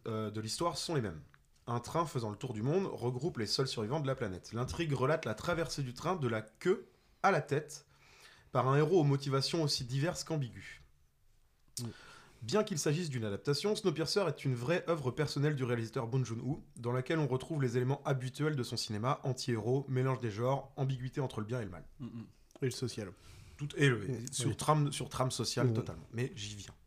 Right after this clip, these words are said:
Speaker 1: ne t'en fais pas. <laughs> Quand on regarde de près, le pitch est complètement absurde. D'une part, c'est assez difficile de croire que des scientifiques du monde entier aient pu lancer un projet aussi peu fiable <laughs> sans en mesurer les effets.
Speaker 3: On va
Speaker 2: Encore
Speaker 3: faire
Speaker 2: pire
Speaker 3: un
Speaker 2: que
Speaker 3: T G V.
Speaker 2: Ouais, ouais,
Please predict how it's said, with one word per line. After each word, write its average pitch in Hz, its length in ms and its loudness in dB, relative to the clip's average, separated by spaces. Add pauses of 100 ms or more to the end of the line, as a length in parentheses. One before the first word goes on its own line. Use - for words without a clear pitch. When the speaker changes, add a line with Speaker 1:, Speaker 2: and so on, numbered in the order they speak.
(120)
Speaker 1:
ne 107 60 -8
t'en 104 140 -10
fais 90 140 -12
pas. - 140 -18 (320)
<laughs> - 380 -2
Quand 151 160 6
on 135 60 2
regarde 113 200 -2
de 143 80 6
près, 202 260 4
le 151 120 4
pitch - 260 -4
est 135 60 0
complètement 143 380 0
absurde. 80 320 -8 (420)
D'une 143 240 4
part, 160 180 4
c'est - 140 -2
assez 123 180 0
difficile 139 360 2
de 139 100 10
croire 139 260 4
que 110 300 0
des 110 120 -2
scientifiques 120 500 -2
du 120 120 0
monde 190 220 10
entier 185 420 4
aient 123 60 4
pu 120 180 -2
lancer 156 320 4
un 147 120 6
projet 143 420 6
aussi 127 340 2
peu - 320 6
fiable 147 640 8
<laughs> 185 1000 6
sans 202 340 12
en 185 100 12
mesurer 147 420 8
les 120 180 6
effets. 233 440 10
Speaker 3:
On - 80 12
va - 80 12
Speaker 2:
Encore 156 100 12
Speaker 3:
faire 233 160 12
Speaker 2:
pire 233 80 12
Speaker 3:
un 240 60 12
Speaker 2:
que 247 60 12
Speaker 3:
T 262 120 12
G 269 140 12
V. 254 200 12
Speaker 2:
Ouais, 123 80 2
ouais, - 0 -